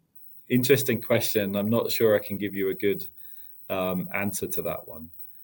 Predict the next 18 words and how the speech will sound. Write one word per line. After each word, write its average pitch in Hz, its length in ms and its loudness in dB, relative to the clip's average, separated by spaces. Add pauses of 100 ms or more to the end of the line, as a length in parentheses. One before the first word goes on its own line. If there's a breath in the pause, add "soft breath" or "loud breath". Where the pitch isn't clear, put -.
(140)
But 127 140 8
I 123 100 8
think 175 340 2
it's - 160 2
much 131 360 0
more 135 200 6
likely 107 1000 2
to 107 120 -2
develop 95 680 -2
in 98 180 -4
places 101 540 -2
where 95 200 -2
they 92 160 0
have 92 300 -4 (340)
a - 80 -8
particularly 92 1000 -4 (560 loud breath)
dynamic, 98 840 -4
um, 87 640 -6